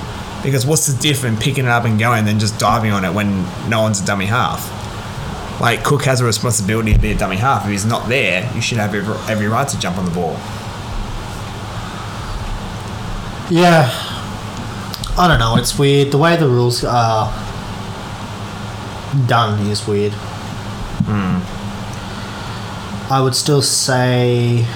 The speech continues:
Speaker 2: standout for South, as I said last week, and probably as I'll probably say this week coming, <sighs> Ilias.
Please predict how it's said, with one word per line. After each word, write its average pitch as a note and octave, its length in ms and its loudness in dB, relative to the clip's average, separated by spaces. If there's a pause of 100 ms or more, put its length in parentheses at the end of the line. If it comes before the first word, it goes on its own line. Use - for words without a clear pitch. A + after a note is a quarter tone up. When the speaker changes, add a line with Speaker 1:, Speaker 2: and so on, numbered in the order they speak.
Speaker 2:
standout C3 960 2
for B2+ 760 2
South, - 760 0 (120)
as A#2+ 100 -2
I B2 80 0
said G#2+ 240 0
last C#3 340 2
week, C#3+ 340 2 (680)
and G#2 220 -2
probably G2+ 240 0
as G2 120 -2
I'll G2+ 100 0
probably G2+ 340 2
say G2 200 0
this A#2 200 0
week A#2+ 160 0
coming, C#3 320 2
<sighs> - 1600 -2
Ilias. E3+ 520 4